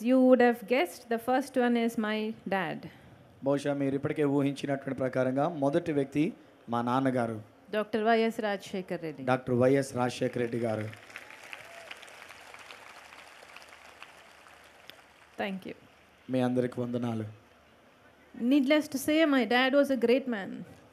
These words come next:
Speaker 2: నేను చెప్పనక్కర్లేదు, మీ అందరికీ తెలుసు, నా తండ్రి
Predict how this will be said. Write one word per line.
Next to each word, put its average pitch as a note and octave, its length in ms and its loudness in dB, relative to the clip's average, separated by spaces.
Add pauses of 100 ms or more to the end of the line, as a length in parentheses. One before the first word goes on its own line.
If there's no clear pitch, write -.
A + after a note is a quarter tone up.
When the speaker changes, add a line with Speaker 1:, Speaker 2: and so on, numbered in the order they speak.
(200)
Speaker 2:
నేను C3 220 -2
చెప్పనక్కర్లేదు, D3+ 720 0 (100)
మీ C3 80 0
అందరికీ D3 360 2
తెలుసు, C#3+ 400 2 (260)
నా B2 80 0
తండ్రి C#3+ 500 2